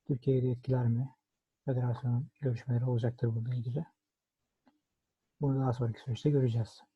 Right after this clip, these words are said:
Türkiye'deki duruma şöyle bir baktığımızda aslında Trabzonspor ve Başakşehir'in elli üç puanla liderliği paylaştığını görebiliyoruz. Trabzonspor averajla önde. Şu anda birinci sırada. Yani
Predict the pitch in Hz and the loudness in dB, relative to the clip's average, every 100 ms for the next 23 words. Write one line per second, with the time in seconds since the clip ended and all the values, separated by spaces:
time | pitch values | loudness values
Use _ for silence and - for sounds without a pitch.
0 | _ 160 151 156 151 170 165 - 156 151 | _ -8 0 0 2 0 0 -2 0 0
1 | 160 143 135 127 120 - 123 113 120 120 | 2 2 2 2 0 0 2 2 0 -4
2 | - 127 143 180 - _ _ 139 131 120 | -4 -2 -2 -4 -12 _ _ 2 4 4
3 | 123 - 131 127 120 131 - 120 113 - | 2 2 0 2 -2 -4 -4 -2 -2 -6
4 | _ _ _ _ _ _ _ _ _ _ | _ _ _ _ _ _ _ _ _ _
5 | _ _ 139 123 123 120 - 127 131 131 | _ _ 0 2 2 0 -4 -6 -4 -4
6 | 160 233 _ _ _ _ _ _ _ _ | -6 -10 _ _ _ _ _ _ _ _
7 | _ _ - 143 131 123 117 120 123 127 | _ _ 0 4 6 6 4 4 2 0
8 | - 143 139 135 131 139 - 139 123 127 | -4 -4 0 0 2 0 0 0 2 0
9 | 120 - 120 - _ - 151 127 123 117 | -2 -4 -4 -6 _ -10 -4 -2 0 0
10 | 117 143 135 117 117 120 127 117 117 120 | 0 0 2 2 0 -2 -2 0 2 2
11 | 127 135 - 139 135 135 135 131 139 | 0 -2 -6 -4 0 2 2 2 -2